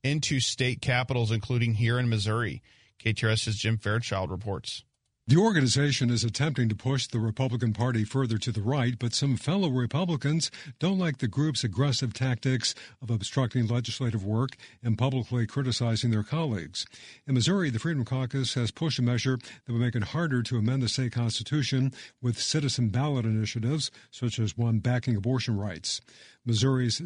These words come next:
Speaker 2: Senate leader recently stripped four Freedom Caucus members of their committee leadership posts and prominent parking spots. Some Freedom Caucus members have also lost leadership spots or been excluded from the Republican caucus in Georgia, Idaho, and South Carolina.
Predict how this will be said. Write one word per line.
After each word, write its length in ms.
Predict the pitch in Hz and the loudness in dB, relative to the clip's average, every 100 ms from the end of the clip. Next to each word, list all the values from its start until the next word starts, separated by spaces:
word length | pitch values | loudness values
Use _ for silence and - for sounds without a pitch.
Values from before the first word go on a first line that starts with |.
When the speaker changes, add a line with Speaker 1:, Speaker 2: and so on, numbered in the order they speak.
| - | -4
Speaker 2:
Senate 340 | 147 131 113 | 0 0 0
leader 280 | 123 151 123 | -2 0 0
recently 420 | 170 180 160 127 | 0 -2 0 -2
stripped 320 | - 170 156 | -2 -2 -4
four 320 | - 156 151 | -4 -2 0
Freedom 300 | 131 151 135 | 0 -2 -2
Caucus 420 | 120 131 120 120 127 | 0 0 -2 -2 -2
members 500 | 147 135 139 139 120 | -2 0 0 0 0
of 120 | 107 | -2
their 100 | 110 | -2
committee 380 | 123 123 120 110 | 0 0 2 0
leadership 500 | 123 117 - 123 - | 0 0 0 -4 -2
posts 420 | 160 175 151 - - - - | -2 -2 -2 -6 -14 -18 -4
and 100 | 117 | -4
prominent 380 | 127 123 113 104 | 0 0 0 0
parking 360 | 156 151 120 | -2 0 0
spots. 520 | 110 127 98 82 - - - - _ | 0 0 -2 -2 -8 -10 -20 -20 _
Some 240 | - 151 135 | 0 2 4
Freedom 280 | 156 131 | 2 2
Caucus 380 | 120 131 117 120 | 0 0 0 0
members 380 | 127 117 143 123 | 2 2 0 0
have 100 | 117 | 0
also 300 | 123 117 123 | 0 0 0
lost 480 | 110 117 117 110 - | 0 0 0 -2 -4
leadership 520 | 139 127 123 - 120 | -2 0 0 0 -2
spots 440 | - - 123 131 - | -4 -2 0 0 0
or 60 | |
been 160 | 113 110 | 0 0
excluded 680 | 104 - - 226 160 151 143 - - | 0 -4 -2 0 2 2 -2 -10 -14
from 200 | - 117 | -2 0
the 120 | 110 | 0
Republican 560 | 110 104 127 123 113 104 | 0 -2 -2 0 -2 -2
caucus 640 | 139 147 127 135 123 - | 0 0 0 0 0 -2
in 160 | 107 | -2
Georgia, 480 | 95 120 123 127 127 - - 123 | 0 0 2 2 0 -4 -14 -4
Idaho, 500 | 120 113 117 117 117 | 0 2 2 2 2
and 140 | 104 | 0
South 260 | - 113 - | -2 -4 -2
Carolina. 560 | 120 107 107 110 - | -2 0 0 0 -2